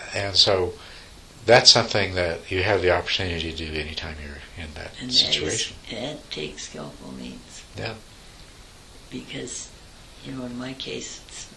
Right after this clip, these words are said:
Speaker 2: sometimes means s-, seen as trying to control everything, <laughs> you know.
Speaker 1: <laughs> Yeah.
Speaker 2: And I used to, uh,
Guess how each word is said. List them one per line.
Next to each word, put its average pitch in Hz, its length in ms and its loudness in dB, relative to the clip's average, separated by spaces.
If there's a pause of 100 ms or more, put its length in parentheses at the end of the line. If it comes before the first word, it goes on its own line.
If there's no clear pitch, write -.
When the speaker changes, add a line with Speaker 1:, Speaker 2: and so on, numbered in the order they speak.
(340)
Speaker 2:
sometimes - 600 -12
means - 200 -14
s-, - 300 -12
seen 156 320 -8
as - 360 -8
trying 135 320 -8
to - 80 -8
control 131 560 -6
everything, - 480 -10 (100)
<laughs> - 120 -10
you 151 140 -6
know. - 60 -6 (420)
Speaker 1:
<laughs> - 460 0 (1200)
Yeah. - 200 -4 (760)
Speaker 2:
And 127 140 -10
I 131 80 -4
used 139 400 -6
to, 123 300 -2
uh, 95 140 -6